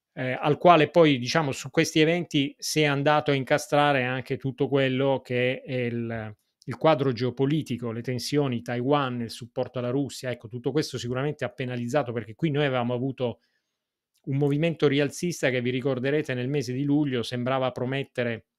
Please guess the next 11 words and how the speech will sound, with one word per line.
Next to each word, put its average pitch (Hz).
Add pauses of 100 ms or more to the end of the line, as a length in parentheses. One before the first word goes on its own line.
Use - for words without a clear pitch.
(880)
un'inversione 131 (560)
del 170
trend 139
dopo 127
il 120
lungo 127
bear 151
market, 120
e -
invece 135
poi, 120